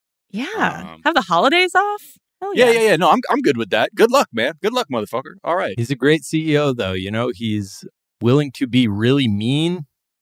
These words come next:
Speaker 3: and also, uh, likes money a lot, which
Speaker 2: Right.
Speaker 3: seems like are the two <laughs> things that
Speaker 1: And he's so
Speaker 3: qualify.
Speaker 1: funny.
Speaker 2: It
Speaker 1: He's so
Speaker 2: is.
Speaker 3: He is
Speaker 1: funny.
Speaker 3: so
Speaker 1: Did you see him with that sink? <laughs>
Speaker 3: He
Speaker 2: I know.
Speaker 3: Hey, let that sink in.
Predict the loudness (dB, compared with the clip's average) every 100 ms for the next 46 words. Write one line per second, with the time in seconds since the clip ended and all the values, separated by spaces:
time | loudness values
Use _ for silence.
0 | _ -4 -2 -2 -4 -8 -4 -4 0 2
1 | 4 2 -2 -4 -4 -2 -2 0 -4 -2
2 | -6 -10 -14 -20 _ _ _ -12 -12 -16
3 | -18 -8 -4 -4 -4 -2 -2 -4 -4 -4
4 | -2 -6 -8 -12 -10 -4 -4 -4 -4 -2
5 | -2 -4 -6 2 4 4 2 -2 -4 -6
6 | -8 -14 -16 -14 -8 0 0 2 2 4
7 | 6 6 4 2 0 -2 -2 0 0 2
8 | 2 4 2 0 0 0 2 0 -4 -10
9 | _ -10 -10 _ -16 -14 -18 -6 -6 -2
10 | -4 -4 -10 _ _ -14 -8 -2 -2 -4
11 | -10 _ -6 -2 -2 -4 -6 -4 -4 -6
12 | -12 -6 -6 -8 -6 -4 -4 -8